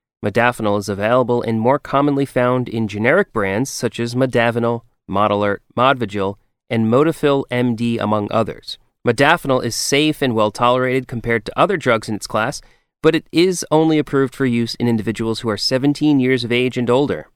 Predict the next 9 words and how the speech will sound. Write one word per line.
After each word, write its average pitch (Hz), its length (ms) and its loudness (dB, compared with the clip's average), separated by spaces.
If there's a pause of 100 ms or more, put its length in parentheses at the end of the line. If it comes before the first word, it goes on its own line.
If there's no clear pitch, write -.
(640)
Modafinil 240 440 6
is 170 100 -2
known 160 200 4
to 151 120 0
work 131 220 2
in 123 80 -2
certain 123 540 -2 (180)
brain 113 480 0
neurotransmitters. 101 1080 -4